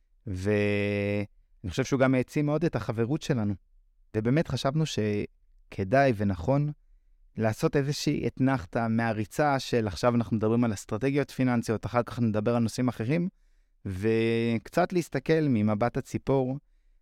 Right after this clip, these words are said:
על הפודקאסט, על עצמנו, קצת לשתף. והשאלה שאנחנו הולכים לגעת בה קצת ברקע,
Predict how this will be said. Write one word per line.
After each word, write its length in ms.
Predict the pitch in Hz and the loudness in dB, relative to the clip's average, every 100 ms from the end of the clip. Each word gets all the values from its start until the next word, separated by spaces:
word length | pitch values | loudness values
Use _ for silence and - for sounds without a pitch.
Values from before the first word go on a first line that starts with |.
| _ - | _ -2
על 240 | 120 135 127 - | 2 4 2 -6
הפודקאסט, 720 | 117 - 143 - 123 110 - | -4 2 2 2 -2 -2 -4
על 140 | 110 101 | -4 -4
עצמנו, 500 | - 131 139 135 123 | -4 0 2 2 -2
קצת 280 | - 120 123 | -2 -4 -2
לשתף. 520 | 117 110 - 147 - _ _ _ _ | -2 -2 -2 -4 -6 _ _ _ _
והשאלה 1400 | 101 92 101 110 110 110 110 113 113 - 117 110 127 151 170 | -8 -4 0 2 2 0 0 -2 -2 -4 -6 -2 0 2 2
שאנחנו 380 | - 165 - | 0 -2 -2
הולכים 360 | 160 - 165 170 - _ _ _ _ _ | -4 -2 -2 -2 -8 _ _ _ _ _
לגעת 500 | 110 110 113 156 165 | -4 -2 2 0 0
בה 180 | 107 98 | -4 -4
קצת 420 | - - 143 - | -4 -4 -4 -2
ברקע, 640 | 110 107 104 139 - 190 | -4 0 2 2 0 -2